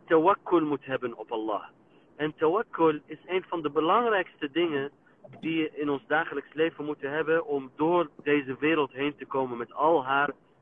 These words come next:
miseries, al haar uitdagingen, eh, al haar problemen die we, die we kunnen krijgen, maar ook al haar positieve uitdagingen,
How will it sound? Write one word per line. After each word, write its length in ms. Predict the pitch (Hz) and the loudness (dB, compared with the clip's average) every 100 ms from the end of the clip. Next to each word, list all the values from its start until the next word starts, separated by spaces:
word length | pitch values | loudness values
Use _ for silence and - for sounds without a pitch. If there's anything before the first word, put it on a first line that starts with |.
| _ | _
miseries, 640 | 123 123 143 175 170 170 - _ _ - | -10 -4 0 2 2 -4 -10 _ _ -4
al 220 | 139 135 | -2 0
haar 160 | 131 127 | -2 -4
uitdagingen, 880 | 147 175 160 156 147 147 143 143 - _ _ _ | -4 -2 -2 -2 -4 -8 -6 -6 -8 _ _ _
eh, 320 | 113 120 123 127 | -10 -6 -6 -4
al 320 | 156 170 165 | 0 2 0
haar 220 | 143 143 | -2 -4
problemen 600 | 135 139 131 131 160 147 | -4 -6 -4 -2 -2 -4
die 140 | 135 131 | -6 -6
we, 280 | 127 123 123 | -2 -2 -2
die 100 | 127 | -8
we 80 | 120 | -10
kunnen 380 | - 135 139 131 - _ _ | -8 -6 -6 -8 -14 _ _
krijgen, 360 | 165 180 170 | -2 -2 -2
maar 160 | 156 151 | -4 0
ook 200 | 185 196 | 0 0
al 220 | 165 175 | -4 -2
haar 120 | 170 | -2
positieve 600 | 170 175 160 147 170 156 | -2 -2 -2 -6 -12 -10
uitdagingen, 680 | 110 107 104 95 - 110 143 | -8 -8 -10 -14 -14 -14 -14